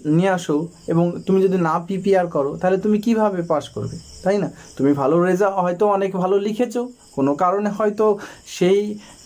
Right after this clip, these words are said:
পরীক্ষার খাতাটা, এক্সামের খাতাটা হয়তো সেইভাবে দেখা হয়নি, তাই তুমি fail করেছো। কিন্তু তুমি যদি নিজেই ভাবো যে আমি পিপিআর করলে pass করব কি fail করব,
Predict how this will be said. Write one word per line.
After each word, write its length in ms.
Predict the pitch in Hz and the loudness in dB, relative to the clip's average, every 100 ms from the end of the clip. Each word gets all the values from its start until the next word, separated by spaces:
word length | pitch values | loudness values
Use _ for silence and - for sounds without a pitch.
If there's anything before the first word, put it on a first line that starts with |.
| - - | -20 0
পরীক্ষার 520 | 170 170 170 180 175 | 2 2 0 -4 -4
খাতাটা, 580 | 170 160 165 185 190 - | -4 -4 -2 0 0 -2
এক্সামের 680 | - 151 151 185 180 175 170 | -2 -4 -2 -2 0 -2 -4
খাতাটা 460 | - 165 185 180 165 | -4 -4 -2 -2 -2
হয়তো 380 | 170 170 185 | -2 -2 -2
সেইভাবে 480 | 180 180 170 170 175 | -2 0 0 0 0
দেখা 280 | 170 151 190 | -2 -2 -2
হয়নি, 280 | 180 190 196 | 0 0 2
তাই 160 | 208 | 0
তুমি 200 | 214 220 | -2 -6
fail 180 | 214 233 | -2 -2
করেছো। 360 | 214 160 151 147 | -2 -4 -4 -2
কিন্তু 260 | 196 190 | 0 0
তুমি 240 | 196 208 208 | 0 2 4
যদি 320 | 202 214 220 | 2 2 2
নিজেই 380 | 175 175 208 233 | 2 2 2 2
ভাবো 280 | 196 202 202 | 0 0 0
যে 80 | |
আমি 200 | 196 190 | -2 -4
পিপিআর 360 | 185 180 185 175 | -6 -2 0 0
করলে 200 | 185 190 | 0 -2
pass 300 | 180 165 170 | 0 -2 -4
করব 420 | - 175 180 175 | 0 0 2 0
কি 120 | 175 | 0
fail 320 | 165 156 165 170 | -2 0 0 2
করব, 380 | 190 175 160 | 2 2 -2